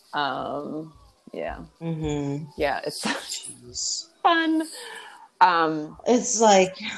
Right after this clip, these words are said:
Speaker 2: what
Speaker 1: is a
Speaker 2: a
Speaker 1: crazy year,
Speaker 2: crazy
Speaker 1: yeah. And, I
Speaker 2: year.
Speaker 1: mean, right now, um, we have, Mars is actually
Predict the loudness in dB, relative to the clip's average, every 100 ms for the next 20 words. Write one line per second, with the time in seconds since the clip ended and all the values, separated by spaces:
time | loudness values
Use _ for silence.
0 | -10 -10 -2 2 6 6 6 2 0 0
1 | 0 -2 2 2 4 4 4 4 2 2
2 | 0 -2 2 2 2 0 -4 -2 0 0
3 | 0 -2 -6 _ -10 -6 -6 -8 -12 -16
4 | _ _ _ _ _ _ _ _ _ -6
5 | -6 0 0 0 -4 0 2 4 2 -2
6 | -2 -2 -2 -8 -6 -4 -4 -6